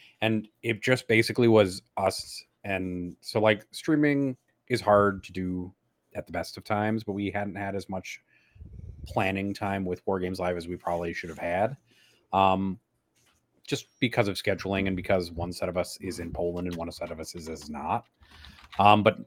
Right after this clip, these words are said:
for next year, if War Games Live comes again, we already talked about integrating our two streams completely so that we'll have more stuff going on. So me and Joe already talked about that as a weakness, um,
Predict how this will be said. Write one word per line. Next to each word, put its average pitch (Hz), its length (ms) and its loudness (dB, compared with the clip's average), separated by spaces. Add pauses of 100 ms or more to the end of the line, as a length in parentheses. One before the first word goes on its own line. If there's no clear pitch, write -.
for 123 160 6
next 107 480 6
year, 104 300 10
if 98 180 0
War 98 160 4
Games 92 280 0
Live 92 260 4
comes 98 220 -2
again, 95 240 -2
we 101 100 0
already 95 220 2
talked 90 320 0
about 87 260 -2
integrating 107 800 -2 (640)
our 98 180 0
two 110 180 -2
streams 117 480 -4
completely 196 580 -2 (380)
so 113 140 0
that 104 100 4
we'll 107 220 4
have 98 420 4
more 101 320 0
stuff - 280 -6
going 92 220 -4
on. - 120 -12
So 135 100 -2
me 196 80 6
and 196 80 6
Joe 175 120 8
already 131 260 6
talked 110 220 4
about 123 160 2
that 143 220 2
as 101 180 2
a 101 40 -4
weakness, 123 560 -6 (480)
um, 92 480 4